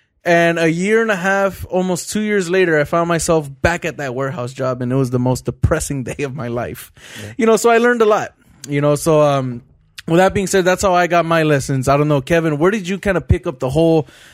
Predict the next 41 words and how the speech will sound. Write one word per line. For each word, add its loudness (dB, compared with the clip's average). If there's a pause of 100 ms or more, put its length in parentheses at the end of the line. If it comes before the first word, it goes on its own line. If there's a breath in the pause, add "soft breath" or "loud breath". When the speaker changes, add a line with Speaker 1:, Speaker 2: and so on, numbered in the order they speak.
(140 loud breath)
Speaker 1:
um, 0 (460)
as -2
far 4
as, -2
you -2
know, 0
making -4
the -2
right 2
in-, -2
choices -2
and -2
investments -4
with -6
our -6
money? -10 (320 soft breath)
You -10
know, -4
how 2
did 0
you -2
kinda -6
learn -10
that? -16 (560)
Speaker 2:
You -10
know, -2
I 0
think -6
it -4
started -2
with, -4
uh, -2 (1080 loud breath)
it -18
had -4
to -4
have -6
started -2
with -6
my -4
accounting -4
job. -8